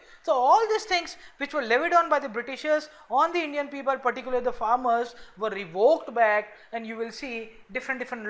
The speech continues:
laws which were passed by the, uh, the Indian governments, by the Congress government based in different, different provinces, जो भारत के लोगों के लिए भला कर रही है। साथों साथ यहाँ पे दूसरा मुद्दा जो उभर के आ रहा था वो था लेबर का,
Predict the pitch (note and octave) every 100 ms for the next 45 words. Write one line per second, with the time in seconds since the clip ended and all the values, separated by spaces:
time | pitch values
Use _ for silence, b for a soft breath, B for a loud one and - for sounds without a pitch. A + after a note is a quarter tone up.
0 | G#3+ C4+ D#4+ C#4+ C4 C4+ C4 B3+ A#3+ B3
1 | - B B G3+ C#4 D4 C#4 A#3+ - B
2 | G#3 G#3+ G3+ G3 A3+ A#3 A#3+ A#3+ G#3 G#3
3 | A#3 A#3 A#3 - B - G#3+ G#3+ G3 A#3
4 | D4 - A#3 A#3 A#3 A#3 G#3 A3 G#3+ G3+
5 | F#3+ A3+ G#3+ A3 G3+ F#3 A3+ A#3+ G3 -
6 | B - C4 G#3 B3 C4 C4+ A#3 B3 A#3+
7 | A3+ B3 F3 E3 E3 D#3 D3+ C#3+ C3 b
8 | b - C#4+ D#4+ D#4+ D#4+ C#4+ D4 D4+ C4
9 | C4 D4+ C#4+ C#4 C4+ C4+ G#3+ A#3 B3+ A#3
10 | A#3+ B3 B3 A#3+ G#3+ F#3 A#3 C4+ B3+ F3+